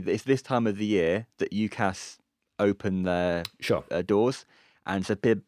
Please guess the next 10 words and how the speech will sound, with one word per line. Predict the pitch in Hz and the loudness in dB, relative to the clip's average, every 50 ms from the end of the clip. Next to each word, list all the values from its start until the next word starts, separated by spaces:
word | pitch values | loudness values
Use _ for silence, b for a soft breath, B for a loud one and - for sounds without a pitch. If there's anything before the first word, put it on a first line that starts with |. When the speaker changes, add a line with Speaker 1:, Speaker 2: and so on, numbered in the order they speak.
| _ _ - | _ _ -4
Speaker 1:
if | 107 - - | -4 0 4
there | 107 110 | 6 8
are | 117 117 117 117 113 | 10 10 10 8 8
any | 110 110 | 6 2
people | 104 120 120 107 113 | 0 0 0 2 2
listening, | 113 120 - - 127 131 143 151 147 - - - _ _ _ - | 0 0 -2 -4 -4 -4 -4 -4 -6 -8 -10 -14 _ _ _ 0
I | 104 110 113 | 2 2 2
encourage | 110 110 - - - 131 131 123 110 107 107 | 2 0 0 2 4 4 6 4 2 0 -2
you | 98 104 104 101 | -2 -2 -2 -4
to | 98 - - - 113 107 107 104 | -6 -8 -6 -4 -2 -2 -2 -2